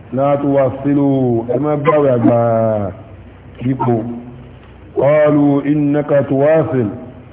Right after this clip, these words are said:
Ṣé ìwọ ìṣọ́lá, ìwọ máa gbààwẹ̀ àgbà yípo, wọ́n lè lákọ̀ọ́sí rẹ̀. Lá-, ó ní, قال: لست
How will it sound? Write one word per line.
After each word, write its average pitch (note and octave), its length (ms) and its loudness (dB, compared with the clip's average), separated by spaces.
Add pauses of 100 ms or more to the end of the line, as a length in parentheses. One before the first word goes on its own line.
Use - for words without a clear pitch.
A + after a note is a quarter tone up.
(140)
Ṣé D#3 140 -6
ìwọ D#3 240 0
ìṣọ́lá, D#3 280 0 (120)
ìwọ F#3+ 200 0
máa F#3+ 100 -2
gbààwẹ̀ E3+ 460 2
àgbà C#3+ 200 0
yípo, E3+ 240 -4
wọ́n F#3 100 -2
lè D3+ 120 -2
lákọ̀ọ́sí D#3+ 340 -2 (100)
rẹ̀. A#2+ 120 -4 (1300)
Lá-, D#3 280 0 (140)
ó D3+ 100 0
ní, D3 460 0 (680)
قال: C3+ 320 0
لست E3+ 340 0